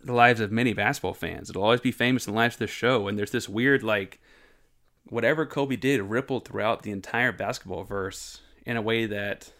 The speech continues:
happens in two thousand and five. It's a way that happens,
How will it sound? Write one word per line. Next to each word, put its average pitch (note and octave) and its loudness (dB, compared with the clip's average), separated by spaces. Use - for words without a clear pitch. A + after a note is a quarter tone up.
happens A2+ 0
in G#2 -8
two - -4
thousand G#2 -4
and G2 -10
five. G#2+ -8
It's - -10
a G#2+ -4
way G#2+ 0
that G#2+ -4
happens, G#2+ -4